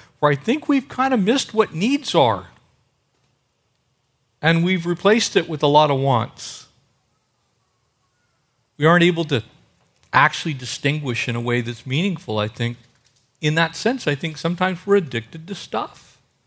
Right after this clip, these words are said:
You know, Jesus, as he spoke in the Sermon on the Mount, that's why he said, "Do not worry." And then he qualified that about what you should eat or what you should drink or what you should wear.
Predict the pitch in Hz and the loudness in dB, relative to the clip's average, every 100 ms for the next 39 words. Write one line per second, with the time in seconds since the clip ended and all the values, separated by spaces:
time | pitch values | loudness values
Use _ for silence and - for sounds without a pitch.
0 | _ _ _ _ _ _ _ _ 185 180 | _ _ _ _ _ _ _ _ -4 -2
1 | 143 185 277 294 285 - 185 170 - - | 0 2 2 2 -2 -2 -6 -6 -6 0
2 | 196 220 143 135 - 175 165 143 131 131 | 0 0 -4 -4 0 0 0 -4 -6 -2
3 | 196 220 - 160 - 175 156 - 208 220 | 0 0 -2 -10 0 2 2 2 0 0
4 | 127 185 196 156 139 175 269 120 110 _ | -4 -4 -2 -2 0 0 2 -2 -6 _
5 | _ _ _ _ _ _ _ _ _ _ | _ _ _ _ _ _ _ _ _ _
6 | _ _ _ - 143 185 170 - 185 277 | _ _ _ -6 0 2 2 4 6 6
7 | 294 139 127 127 135 139 135 143 - 110 | 6 4 4 2 2 2 2 -4 -6 -10
8 | - 117 139 160 202 135 127 131 113 104 | -10 -10 -6 -4 -4 -4 -6 -8 -12 -14
9 | 120 147 202 208 117 123 - 113 - 110 | -2 2 2 0 -6 -8 -8 -12 -12 0
10 | 143 175 180 | 4 4 2